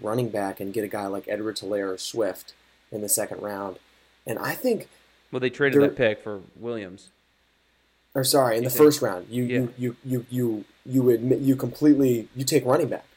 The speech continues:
Speaker 1: That, that, that would be, and it, I, it is a bit of a flex move, but if you like a guy enough where you see a playmaker like Swift or Hilaire that you think can elevate your offense to that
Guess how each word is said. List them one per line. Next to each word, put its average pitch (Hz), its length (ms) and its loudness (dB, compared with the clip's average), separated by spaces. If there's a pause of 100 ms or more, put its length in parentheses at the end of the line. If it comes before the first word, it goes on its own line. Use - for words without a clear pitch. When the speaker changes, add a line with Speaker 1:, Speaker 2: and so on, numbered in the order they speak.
(140)
Speaker 1:
That, 131 180 0
that, 135 380 4
that 139 140 4
would 131 120 2
be, 127 320 0 (480)
and 123 140 -2
it, 131 200 2
I, 135 140 4
it 139 100 6
is 156 240 6
a 143 60 4
bit 135 140 6
of 127 100 0
a 113 40 -12
flex 127 380 -2
move, 123 380 0
but 107 240 -4
if - 140 -10
you 170 160 -4
like 135 200 2
a 120 80 -4
guy 104 340 -6
enough 95 520 -10
where 113 260 -2
you 127 200 -6
see 127 240 -4
a - 40 -2
playmaker 120 600 -6
like 95 180 -10
Swift 113 340 -6
or 107 80 -6
Hilaire 101 500 -2 (520)
that 113 120 -2
you 135 120 0
think 131 200 -4
can 123 100 -6
elevate 123 360 -4
your 120 160 -4
offense 110 460 -8
to 113 60 -12
that 104 340 -10